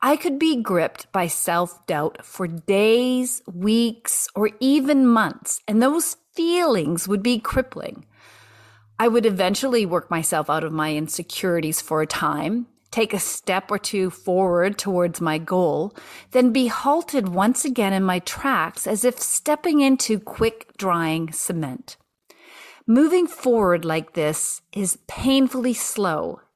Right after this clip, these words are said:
and emotionally exhausting. The other day, self-doubt visited me again, and then something quite interesting happened. It's another rainy day,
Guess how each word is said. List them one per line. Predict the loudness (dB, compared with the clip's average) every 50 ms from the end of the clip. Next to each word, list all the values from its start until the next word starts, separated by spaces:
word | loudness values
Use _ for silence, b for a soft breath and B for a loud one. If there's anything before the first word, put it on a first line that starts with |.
| _ -6
and | -2 0 0
emotionally | 2 2 2 4 4 4 4 2 0 -4 -8 -8 -8 -6 -8 -8
exhausting. | -8 -8 -4 -2 0 0 -2 -2 -4 -8 -8 -8 -8 -10 -12 -14 _ _ _ _ _ -4
The | 0 2 2
other | 4 2 2
day, | 2 4 2 2 2 0 -2 -6 -12 -18 _ _ _ _ _ _ _ _ _ -12
self-doubt | -8 -2 0 2 2 2 -2 -2 -2 0 2 2 0 -2 -6 -12
visited | -14 -12 -4 -2 -2 0 0 -2 -6 -6 -6 -8 -8 -8 -6
me | -4 -2 -2 -2 -2 -4 -4
again, | -8 -8 -6 -4 -4 -4 -4 -6 -8 -10 -16 _ _ _ _ _ _ _ _ -2
and | 0 2 4
then | 4 2 2
something | 0 -2 -4 -4 -6 -6 -4
quite | -2 0 0 2
interesting | 2 2 0 0 -6 -8 -4 -4 -4 -4
happened. | -2 -2 -2 -2 -4 -6 -10 -12 -12 -16 -18 _ _ _ _ _ _ _ _ _ _ _ _ _ _ _ _ b b b b b
It's | -6 -4 0
another | 0 0 2 2 2 4 4 4 4 2 0 -2
rainy | -6 -6 -2 0 0 2 2 4 4 4 4 2
day, | 2 0 -2 -2 -4 -6 -10